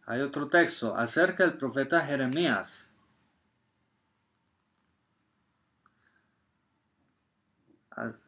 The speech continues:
y un subtítulo es, acerca del profeta Jeremías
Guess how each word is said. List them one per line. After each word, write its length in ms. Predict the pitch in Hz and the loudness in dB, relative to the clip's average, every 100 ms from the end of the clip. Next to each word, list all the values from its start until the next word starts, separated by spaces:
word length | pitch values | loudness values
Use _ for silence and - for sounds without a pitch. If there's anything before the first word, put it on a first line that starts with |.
| - - | -18 -10
y 140 | 143 | -6
un 160 | 139 127 | -4 -4
subtítulo 680 | 165 156 156 156 151 156 147 | -4 -2 -2 -2 -2 4 4
es, 160 | 120 | 4
acerca 420 | 127 117 147 147 | 0 0 0 4
del 140 | 175 170 | 4 4
profeta 460 | 143 120 139 170 | 0 0 2 4
Jeremías 880 | 165 170 175 175 160 156 165 - - | 4 4 2 0 2 2 2 -2 -16